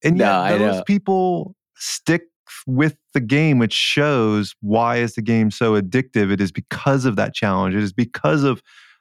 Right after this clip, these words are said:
Speaker 1: what happens on the other side of that challenge, when all of a sudden you do connect that one shot, like,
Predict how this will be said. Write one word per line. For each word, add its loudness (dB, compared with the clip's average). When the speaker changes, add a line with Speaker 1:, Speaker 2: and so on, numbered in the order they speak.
Speaker 1:
what 0
happens 0
on 2
the 0
other 0
side -2
of 0
that -2
challenge, 0
when -4
all 0
of -2
a -12
sudden 2
you 4
do 0
connect 0
that -2
one 2
shot, -2
like, -4